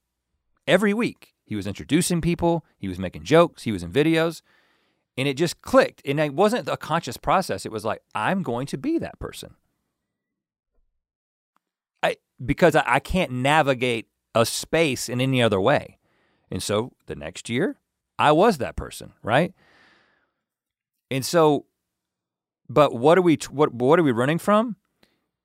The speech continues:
We believe that the moment that we stop asserting ourselves and the moment that we stop being this thing that other people have found value in, that we don't have any value, that we are, are worthless. So it's actually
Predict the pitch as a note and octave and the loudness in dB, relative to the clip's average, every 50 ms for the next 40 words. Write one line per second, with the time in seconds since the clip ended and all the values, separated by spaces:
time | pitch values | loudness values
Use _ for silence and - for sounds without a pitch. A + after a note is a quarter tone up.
0 | _ _ _ - F#2+ F2+ A2+ D3 F#3+ G3+ G3 G3 F3 D3+ C#3 B2+ A2+ A2+ A2 G2+ | _ _ _ -16 -8 -4 -2 -2 0 4 4 4 6 6 4 2 2 2 2 2
1 | A#2 A#2 - - A2 G#2 G#2 A2 A2+ A#2+ C3 C#3+ E3 F3+ F3+ F3 D#3 A#2+ G#2+ G#2+ | 2 2 2 0 -2 -2 -2 -2 -2 2 4 4 4 4 4 2 0 0 0 0
2 | A#2+ A#2 G#2 G2+ A#2 A2 - - - - - C3 B2 A#2+ A2+ G#2 - _ _ _ | 0 0 0 -2 -4 -4 -4 -6 -6 -2 2 2 4 4 4 2 -2 _ _ _
3 | _ _ _ _ _ - G#2+ - - - - - B2+ D3 D#3 C#3 B2 A2 F#2+ F#2 | _ _ _ _ _ -8 -6 -4 -4 -4 -2 0 2 2 2 2 0 -2 -2 -4
4 | F2+ - - E2+ D2 C2 C2+ D2+ F2+ G2+ - - G#2 G2+ G2+ B2 C#3+ D3 C#3 B2 | -4 -6 -6 -8 -8 -10 -10 -12 -14 -14 -12 -10 -8 -4 0 0 2 2 2 0
5 | B2 A#2+ A2 A2+ G#2 - - - - - A#2 A2+ G#2+ G2 - - G2+ F2+ E2+ - | -2 -4 -4 -4 -8 -8 -10 -8 -4 -2 0 0 0 -2 -4 -10 -20 -10 -6 -4
6 | B2 C3+ C#3+ D3 C#3+ C#3 C3+ C3 B2 A#2 A2+ A2 - - _ - G#2 G2+ A#2+ G#2+ | -4 -2 -2 -2 -2 -4 -4 -6 -6 -8 -10 -10 -14 -16 _ -12 -8 -6 -6 -6
7 | - - - B2 A#2+ A#2 A2+ G2+ G#2+ - A2 A#2 A2 G2+ - A#2 - - G#2 G2+ | -6 -6 -4 -4 -4 -2 -4 -4 -2 0 -2 -2 0 -2 -2 -2 -2 -2 -2 -2
8 | G2+ - - A2 G#2+ G2+ F#2+ G#2+ A2+ A#2+ A2+ G2+ F#2+ F#2 E2+ - _ _ _ - | -2 -2 -2 -2 -2 0 2 2 2 2 0 -2 -4 -6 -8 -10 _ _ _ -4
9 | - G#2 F#2+ G#2 G#2 F#2+ G#2 F2+ F2+ F#2 F2+ D#2 D#2+ D2+ D2 D2 C#2+ C2 B1 G#1+ | -2 -2 -2 -2 -2 -2 -2 -2 -2 -2 -2 -2 -4 -8 -10 -10 -12 -12 -12 -14
10 | G1+ G1+ G1+ _ _ _ _ _ _ _ - F2+ G2+ F#2+ F2 - F#2+ G2+ G2 F#2 | -16 -18 -20 _ _ _ _ _ _ _ -6 -4 -4 -4 -4 -4 -4 -4 -4 -2
11 | F2 E2+ - - - F2 F2+ G2 F#2 - - A1 - - C3+ C3+ C3+ - - D#3+ | -4 -4 -6 -8 -8 -4 -2 -2 -4 -4 -8 -12 -6 -2 0 0 0 2 2 0
12 | G#3+ G3+ - G3 D#3 B2+ F#2+ - | 2 0 0 0 -2 -2 -2 -6